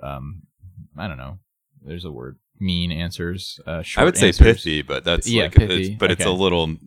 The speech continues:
Speaker 2: it's meaner than that, though. <laughs> It's
Speaker 1: Yeah.
Speaker 2: like, with a little bit of, like, you know, "Stop
Speaker 1: Yeah.
Speaker 2: bothering me."
Speaker 1: He just seems aggravated all
Speaker 2: Crotch-,
Speaker 1: the time.
Speaker 2: cro-, yeah, he's just, like,
Speaker 1: Crotchety.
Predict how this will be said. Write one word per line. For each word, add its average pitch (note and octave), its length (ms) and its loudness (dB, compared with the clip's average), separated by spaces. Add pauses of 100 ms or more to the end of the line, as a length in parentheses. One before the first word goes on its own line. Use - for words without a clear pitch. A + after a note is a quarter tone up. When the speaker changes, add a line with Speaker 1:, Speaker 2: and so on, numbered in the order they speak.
Speaker 2:
it's E2 220 -10
meaner E2+ 340 -2
than C2+ 160 -8
that, B1+ 300 -6
though. D2 260 -2
<laughs> G2 40 -8
It's F#2+ 420 -4
Speaker 1:
Yeah. - 20 0
Speaker 2:
like, C#2+ 440 -2
with - 160 2
a F#2 40 -2
little D#2 240 -2
bit C2+ 160 -4
of, C2+ 120 -4
like, C2+ 240 -4 (580)
you D2+ 180 -12
know, A1+ 220 -16 (100)
"Stop - 440 -12 (300)
Speaker 1:
Yeah. F2 320 -8
Speaker 2:
bothering G1+ 440 -6
me." D#2+ 220 -10
Speaker 1:
He B2 80 -6
just D3+ 180 -8
seems C3 200 -4
aggravated C2 520 -10
all G1+ 80 -10
Speaker 2:
Crotch-, C#2 200 -4
Speaker 1:
the - 60 -12
time. C#2 220 -10
Speaker 2:
cro-, G2+ 280 -6
yeah, D2 440 -8
he's G2+ 260 -16
just, - 80 -10
like, - 300 -6
Speaker 1:
Crotchety. F#2 220 -12